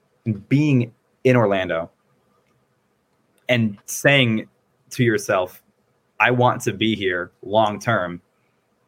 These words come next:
can, e-, especially when considering he's played for five other teams. I think it's five.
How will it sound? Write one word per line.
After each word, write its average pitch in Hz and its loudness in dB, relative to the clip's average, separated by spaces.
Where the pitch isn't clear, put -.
can, 127 -2
e-, 120 0
especially 151 -2
when 120 0
considering 120 0
he's 120 2
played 120 0
for 107 0
five 113 0
other 92 -6
teams. 95 -6
I 104 0
think 113 0
it's 101 -8
five. 82 -4